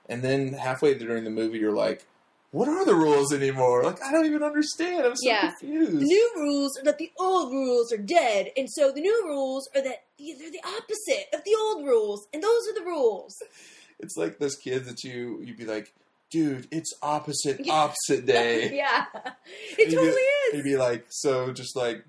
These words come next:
Speaker 1: regular day?"
Speaker 2: Right. Like, one kid's like, "So what, basically, let me get this straight. The old rules don't apply, the new rules do, but the new rules are that's the opposite of the old rules. I'm really confused. How does anybody survive a horror movie?" And they're like, "You basically have to be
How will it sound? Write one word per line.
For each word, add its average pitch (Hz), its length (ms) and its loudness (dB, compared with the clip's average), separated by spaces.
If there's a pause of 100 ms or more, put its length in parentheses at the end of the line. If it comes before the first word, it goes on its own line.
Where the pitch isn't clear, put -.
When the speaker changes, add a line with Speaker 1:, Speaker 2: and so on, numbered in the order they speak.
Speaker 1:
regular 151 480 -6
day?" 349 380 -8 (200)
Speaker 2:
Right. 294 240 -4 (160)
Like, 285 120 -8
one 311 120 -6
kid's 311 180 -8
like, 269 180 -10 (120)
"So 269 220 -8
what, 254 340 -8
basically, 233 680 -6 (180)
let 254 80 -10
me 277 80 -10
get 269 160 -12
this 254 160 -14
straight. 311 440 -8 (300)
The 240 80 -10
old 277 260 0
rules 233 240 0
don't 220 140 0
apply, 240 380 -2
the 208 120 -8
new 302 220 -6
rules 226 200 2
do, 226 120 -8
but 247 100 -12
the 269 80 -6
new 285 260 -4
rules 220 280 2
are 247 80 -2
that's 233 240 0
the 269 100 0
opposite 320 360 -2
of 247 60 -6
the 269 80 -4
old 330 280 2
rules. 233 200 4
I'm 277 140 0
really 403 200 0
confused. 370 520 -2
How 381 100 0
does 440 160 -2
anybody 370 300 4
survive 320 220 2
a 349 40 -4
horror 359 200 0
movie?" 254 140 0
And 220 80 -2
they're 208 80 2
like, 180 200 -8
"You 202 160 -4
basically 190 540 -2
have 180 300 -8
to 185 60 -16
be 160 180 -20